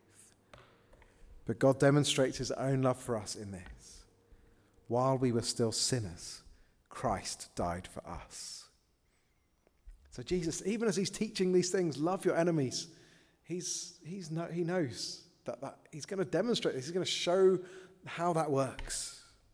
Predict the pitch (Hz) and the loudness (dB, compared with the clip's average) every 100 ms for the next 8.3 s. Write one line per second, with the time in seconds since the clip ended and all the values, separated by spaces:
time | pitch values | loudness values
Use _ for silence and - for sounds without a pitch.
0 | _ _ - 151 185 202 - 147 147 131 | _ _ -16 -6 -6 -6 -6 -4 -2 -2
1 | 190 196 180 143 - - - 170 139 180 | 0 0 0 -2 -4 -20 -10 -6 -2 -2
2 | - 151 135 135 147 147 143 120 117 - | 0 0 0 4 4 4 2 0 0 -2
3 | - - - - - - - _ _ - | -8 -12 -16 -18 -16 -18 -20 _ _ 6
4 | 165 165 156 127 - 147 147 131 - 120 | 10 10 8 4 4 2 4 0 2 0
5 | 113 113 110 107 98 - - - - - | 2 -2 -4 -8 -12 -12 -14 -16 -20 -20
6 | - - 147 143 139 - 160 160 156 - | -12 -2 2 4 2 2 2 4 2 -2
7 | 135 123 - 135 123 110 - - 139 135 | -2 -4 -6 -6 -6 -6 -10 -12 -8 -4
8 | 135 127 | -2 -4